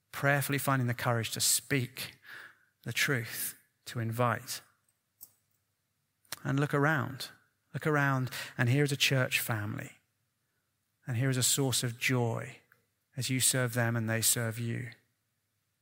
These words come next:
This passage is God's call to action. There's no denying it. It's a call to turn away from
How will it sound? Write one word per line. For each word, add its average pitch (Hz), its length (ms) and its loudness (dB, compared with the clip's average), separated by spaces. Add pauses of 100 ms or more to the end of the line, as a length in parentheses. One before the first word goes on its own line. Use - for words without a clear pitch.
(1700)
This 156 120 2
passage 123 420 2
is 139 280 2
God's 120 280 0
call 113 280 -4
to 113 160 -6
action. - 440 -4 (600)
There's 120 160 -4
no 131 160 2 (260)
denying 110 440 0
it. 120 220 -10 (1300)
It's - 80 -12
a 131 60 -6
call 139 180 -2
to 135 80 -2
turn 143 320 2
away 123 380 4
from 113 340 -4